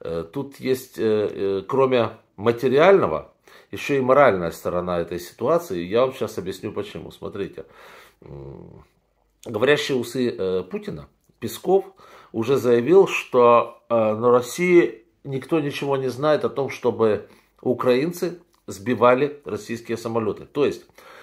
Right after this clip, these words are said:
они начали в качестве основной версии уничтожения, э, собственного, собственных двух самолётов, э, запускать версию о том, что это сделало собственное П В О.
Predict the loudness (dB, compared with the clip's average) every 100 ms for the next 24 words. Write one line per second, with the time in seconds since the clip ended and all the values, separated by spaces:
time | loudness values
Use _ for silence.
0 | -20 0 2 2 2 2 2 -2 0 0
1 | 0 -6 -2 0 0 -2 -6 -4 -4 -6
2 | -2 -2 0 -4 -4 -10 -10 -10 -8 -2
3 | 0 0 -4 -12 -18 _ -20 -20 -20 -20
4 | -20 -20 _ _ _ -6 -2 -2 -2 -4
5 | -4 -4 -4 -6 -4 0 2 4 2 0
6 | -2 -2 -2 -4 -6 -6 -6 -4 -2 2
7 | 2 2 -4 -14 _ _ _ _ _ _
8 | -6 -6 -8 -12 -20 -20 -20 -20 _ -2
9 | 0 0 2 2 6 4 6 4 6 4
10 | 0 2 2 4 0 2 4 4 2 -4
11 | -2 2 2 2 2 -2